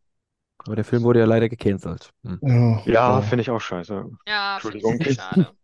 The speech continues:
Speaker 3: Ja.
Speaker 2: Ja, so im Nachhinein natürlich, äh, jeder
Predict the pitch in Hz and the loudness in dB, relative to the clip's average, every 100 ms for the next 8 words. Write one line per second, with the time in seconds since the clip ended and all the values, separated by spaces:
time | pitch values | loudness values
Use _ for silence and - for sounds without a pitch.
0 | _ - 120 101 101 123 120 123 123 135 | _ -2 0 2 4 4 6 6 6 6
1 | 147 131 120 113 - 110 101 - 104 104 | 6 6 6 4 2 0 -2 -2 0 2
2 | 104 107 117 110 101 | 0 -2 0 2 2